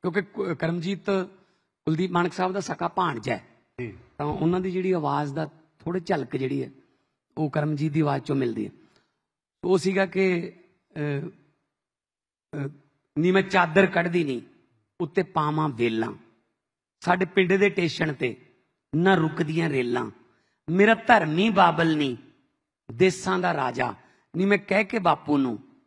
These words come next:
Speaker 1: ਰੇਲਾਂ ਰੁਕਵਾਵਾਂ।" ਸੋ ਕੁੜੀ ਲਈ ਇੱਕ ਸਟੇਸ਼ਨ ਤੇ ਗੱਡੀ ਰੁਕਵਾਉਣਾ, ਆਪਣੇ ਬਾਪੂ ਨੂੰ ਦੇਸਾਂ ਦਾ ਰਾਜਾ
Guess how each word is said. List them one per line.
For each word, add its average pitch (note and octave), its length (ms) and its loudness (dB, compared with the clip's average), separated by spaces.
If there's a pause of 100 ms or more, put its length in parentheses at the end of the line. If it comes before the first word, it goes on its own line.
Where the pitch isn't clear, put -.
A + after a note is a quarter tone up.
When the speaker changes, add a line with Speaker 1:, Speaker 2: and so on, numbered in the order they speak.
(120)
Speaker 1:
ਰੇਲਾਂ D#3 380 2
ਰੁਕਵਾਵਾਂ।" A2+ 500 -6 (680)
ਸੋ B3+ 360 0 (640)
ਕੁੜੀ G#3 240 2
ਲਈ B3+ 520 2 (840)
ਇੱਕ G3 320 0 (600)
ਸਟੇਸ਼ਨ - 560 0
ਤੇ G#3+ 140 -2
ਗੱਡੀ F3 420 0
ਰੁਕਵਾਉਣਾ, E3 720 2 (1200)
ਆਪਣੇ F3 280 2
ਬਾਪੂ F#3+ 320 0
ਨੂੰ G#3+ 120 -2
ਦੇਸਾਂ F#3+ 380 0
ਦਾ G3+ 140 0
ਰਾਜਾ E3 540 2